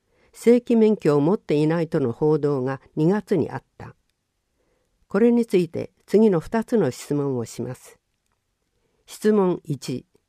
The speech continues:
岩出市立中学校における技術担当教員の正規免許保有の割合はどのくらいか。教育部長答弁。岩出市の両中学校では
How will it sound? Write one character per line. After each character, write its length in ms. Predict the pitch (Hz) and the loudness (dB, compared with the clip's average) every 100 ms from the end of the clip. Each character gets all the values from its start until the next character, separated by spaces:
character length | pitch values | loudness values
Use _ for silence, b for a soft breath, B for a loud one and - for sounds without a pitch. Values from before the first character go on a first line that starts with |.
| _ _ _ _ _ _ _ | _ _ _ _ _ _ _
岩 240 | 214 233 185 | 2 2 2
出 120 | 143 | 0
市 180 | - 180 | 0 0
立 300 | 214 - - | 0 -4 -4
中 240 | 202 196 | 4 4
学 280 | 190 175 - | 4 0 -2
校 180 | 143 131 | -2 0
に 160 | 120 | -2
お 80 | 110 | -4
け 180 | - 123 | -6 -6
る 240 | 127 135 - | -6 -10 -2
技 140 | 185 | 0
術 300 | 208 233 - | 2 -2 -4
担 260 | - 214 214 | -2 0 0
当 200 | 202 202 | 0 0
教 280 | 202 185 165 | 0 0 0
員 200 | 143 127 | 0 -2
の 180 | 123 b - | -4 b -6
正 260 | - 233 | 0 0
規 200 | 226 220 | 0 0
免 220 | 214 208 | 2 2
許 200 | 196 139 | 0 -2
保 100 | 135 | 0
有 260 | 151 165 160 | 2 2 4
の 140 | 151 | 2
割 300 | 143 147 156 | 0 -2 -2
合 200 | 151 139 | -2 -4
は 120 | 135 - | -6 -8
ど 200 | 143 190 | -6 -2
の 100 | 208 | -4
く 160 | - 120 | -4 -8
ら 100 | 110 | -8
い 80 | |
か。 240 | - 113 123 _ _ _ _ _ _ _ _ _ _ _ _ | -12 -14 -14 _ _ _ _ _ _ _ _ _ _ _ _
教 160 | 208 233 | 0 2
育 220 | 240 - | 0 0
部 160 | 196 196 | 0 0
長 340 | - 120 107 - | 0 -4 -6 -6
答 220 | 175 139 | -4 -4
弁。 280 | 104 113 113 _ _ _ _ _ _ _ _ _ _ _ _ _ _ | -6 -14 -18 _ _ _ _ _ _ _ _ _ _ _ _ _ _
岩 240 | 185 214 240 | 0 2 2
出 120 | 240 | 0
市 140 | - | 0
の 200 | 160 143 | 2 2
両 260 | 147 247 196 | 0 0 -2
中 280 | - 160 156 | 0 0 0
学 220 | 147 - | -4 -8
校 220 | 139 120 | -10 -10
で 160 | 120 117 | -8 -10
は 180 | 120 | -12